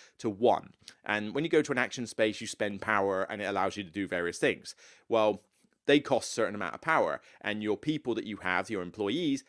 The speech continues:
have different levels of power. So your magician is three, your workman is one, for example.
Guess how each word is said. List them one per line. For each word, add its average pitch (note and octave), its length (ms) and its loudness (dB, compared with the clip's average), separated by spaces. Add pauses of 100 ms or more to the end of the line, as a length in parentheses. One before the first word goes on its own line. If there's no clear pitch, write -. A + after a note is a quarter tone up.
(100)
have B2 180 0
different G#2+ 280 -4
levels G2 260 -4
of G#2 80 -10
power. G2 320 0
So - 120 -8
your F#2+ 160 -4
magician G2 540 -4
is F#2 240 -6
three, A2+ 480 -2
your F2+ 300 -4
workman G2 420 -4
is F#2 160 -8
one, G#2+ 300 0
for - 160 -8
example. D#2+ 440 -8